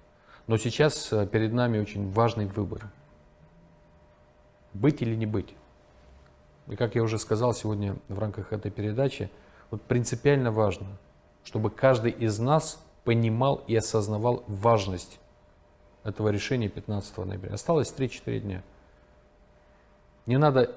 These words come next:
ничего бояться, не надо ничего опасаться. Надо просто прийти на выбор и сделать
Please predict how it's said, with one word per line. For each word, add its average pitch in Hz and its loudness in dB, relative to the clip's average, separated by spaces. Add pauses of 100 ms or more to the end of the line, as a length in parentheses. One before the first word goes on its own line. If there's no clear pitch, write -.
ничего 120 2
бояться, 104 -2 (540)
не 104 -4
надо 117 2
ничего 110 -2
опасаться. - -8 (960)
Надо 120 2
просто 123 2 (880)
прийти 156 -2 (840)
на 113 -2
выбор 98 -6 (1040)
и 139 -6
сделать 160 2